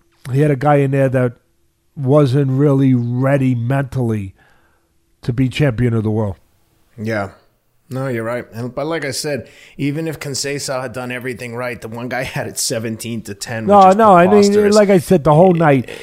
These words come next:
Speaker 1: you could just feel that, uh, they weren't gonna let that kid win.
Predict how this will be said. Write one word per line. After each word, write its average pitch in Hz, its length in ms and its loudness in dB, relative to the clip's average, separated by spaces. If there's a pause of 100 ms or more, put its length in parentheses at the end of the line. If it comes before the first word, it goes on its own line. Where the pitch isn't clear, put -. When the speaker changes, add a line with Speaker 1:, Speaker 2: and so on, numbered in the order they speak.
(160)
Speaker 1:
you 160 120 2
could 156 160 0
just 165 240 4
feel 156 460 4
that, 123 280 2 (540)
uh, 160 200 -10
they 170 140 4
weren't 156 240 4
gonna 120 160 0
let 110 220 -4
that 104 180 -8
kid 101 180 -12
win. 101 220 -14